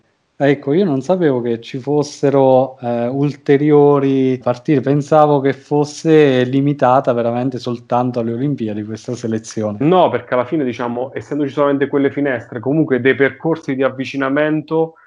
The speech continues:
Speaker 2: sono necessari alle volte. Infatti questo è il più delle volte il motivo del contendere tra, eh, federazioni,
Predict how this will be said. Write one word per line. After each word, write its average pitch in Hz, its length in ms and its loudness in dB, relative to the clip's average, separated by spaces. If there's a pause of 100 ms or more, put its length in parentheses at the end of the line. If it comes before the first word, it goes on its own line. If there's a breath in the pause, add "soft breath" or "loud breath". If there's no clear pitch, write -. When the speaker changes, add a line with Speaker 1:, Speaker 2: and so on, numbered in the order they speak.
(220 soft breath)
Speaker 2:
sono 131 920 2
necessari 117 760 -2
alle 110 180 -4
volte. 110 440 -6
Infatti 107 400 -10
questo 123 500 -4
è 101 140 -8
il 104 160 -6
più 143 160 -2
delle 123 240 -2
volte 135 420 0
il 120 140 -4
motivo 127 800 0 (220 loud breath)
del 120 320 -2
contendere 120 800 2
tra, 113 760 0
eh, 104 40 -12
federazioni, 127 1040 0